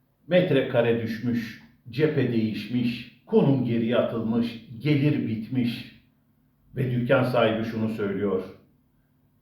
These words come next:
"Benim haberim hiç yok." Toplantı yapılmış, karar alınmış, müteahhit bulunmuş, imzalar atılmış, elli artı bir sağlanmış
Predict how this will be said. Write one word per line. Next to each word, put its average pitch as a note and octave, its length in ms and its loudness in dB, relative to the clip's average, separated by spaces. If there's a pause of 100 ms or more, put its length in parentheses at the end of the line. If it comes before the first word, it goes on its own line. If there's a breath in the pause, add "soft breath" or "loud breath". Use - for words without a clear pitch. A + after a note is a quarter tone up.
(200)
"Benim D3+ 240 4
haberim C3 360 4
hiç - 240 2
yok." - 320 -10 (1200)
Toplantı C#3+ 540 4
yapılmış, B2+ 760 2
karar C#3+ 380 4
alınmış, B2+ 760 2
müteahhit B2+ 680 2
bulunmuş, B2+ 720 2 (300 loud breath)
imzalar D3+ 640 4
atılmış, B2+ 840 0
elli E3+ 320 2
artı C#3 420 2
bir B2 140 2
sağlanmış A#2+ 1120 2